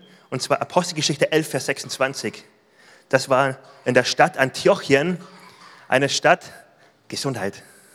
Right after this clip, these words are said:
<laughs> eine Stadt, wo Christen gelebt haben und damals haben sie noch keinen Namen gehabt. Und dann haben Menschen auf sie geguckt und haben gesagt, „So wie die unterwegs sind, sind sie wie Christus. Das, deswegen nennen wir sie wie Christen.“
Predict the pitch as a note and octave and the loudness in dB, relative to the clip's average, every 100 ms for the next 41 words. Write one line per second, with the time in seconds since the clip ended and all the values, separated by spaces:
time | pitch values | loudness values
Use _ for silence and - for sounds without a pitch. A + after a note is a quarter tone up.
0 | - - - - - - - - - B2+ | -20 -12 -12 -12 -20 -20 -20 -14 0 0
1 | C3 - E3+ - - - - _ _ - | 2 2 2 0 -12 -20 -20 _ _ -14
2 | B2+ C#3+ C#3 C3+ - - _ _ D#3 G3+ | -2 2 2 0 -8 -20 _ _ 2 2
3 | - D#3+ C#3+ D3 G#3 - B2+ B2 D#3+ F#3 | 0 -6 -4 0 -2 -2 -2 0 -2 -6
4 | - _ _ - _ _ - B2+ D3 F3 | -10 _ _ -20 _ _ -8 -2 0 2
5 | E3 E3 D3+ D3+ C#3 - D3+ C#3 C#3 D#3 | -2 -4 -4 -4 -4 -4 -6 -4 -6 -6
6 | A2 G2 F#2+ - _ _ - - - C#3 | -6 -6 -8 -10 _ _ -20 -10 0 2
7 | F3 D#3 F#3 B3 - F3 E3+ D3 D3+ G#3 | 4 4 4 2 0 0 -2 -2 0 0
8 | - D3+ C#3+ C3+ D#3 - - - - D3+ | 0 -2 -4 0 0 0 -20 -20 -4 0
9 | C3+ C3+ F3+ G3 E3 D3 F3 - - C3 | 0 0 0 0 0 -2 -2 -4 -2 0
10 | E3 D#3+ - _ _ _ _ _ _ _ | -2 -6 -12 _ _ _ _ _ _ _
11 | _ _ - - C#3+ - B2 D3 D3 D3 | _ _ -12 -4 -4 -4 -4 -4 -4 -10
12 | - F#2 - - - C#3+ D3 D3 D3+ - | -10 -12 -14 -10 -2 0 0 -2 -2 -4
13 | C3+ C3+ B2 D3+ F3+ D#3 D#3+ C3+ D3 D#3 | -4 -4 -2 0 0 -2 -2 0 0 0
14 | D3+ - G2+ | -2 -4 -10